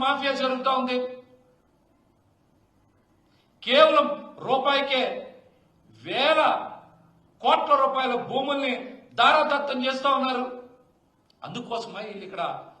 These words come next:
సంబరాలు చేసుకుంటున్నది మహానాడు పేరుతో. ఆ? అందుక మహానాడు పేరుతో సంబరాలు చేసుకుంటున్నది? విచ్చలవిడి అవినీతి ఎక్కడ పడితే అక్కడ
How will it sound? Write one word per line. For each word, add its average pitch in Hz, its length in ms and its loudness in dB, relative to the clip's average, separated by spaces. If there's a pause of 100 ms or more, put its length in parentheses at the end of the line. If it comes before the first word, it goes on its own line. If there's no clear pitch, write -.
(120)
సంబరాలు 269 440 0
చేసుకుంటున్నది 247 640 -4
మహానాడు 247 420 0
పేరుతో. 240 320 -2 (1300)
ఆ? 185 100 0 (960)
అందుక 240 300 -2 (840)
మహానాడు 269 440 4
పేరుతో 262 320 2 (360)
సంబరాలు 247 440 2
చేసుకుంటున్నది? 247 580 -2 (1120)
విచ్చలవిడి 247 640 -2 (420)
అవినీతి 277 420 -2 (580)
ఎక్కడ 285 280 -2
పడితే 285 320 2
అక్కడ 254 160 -2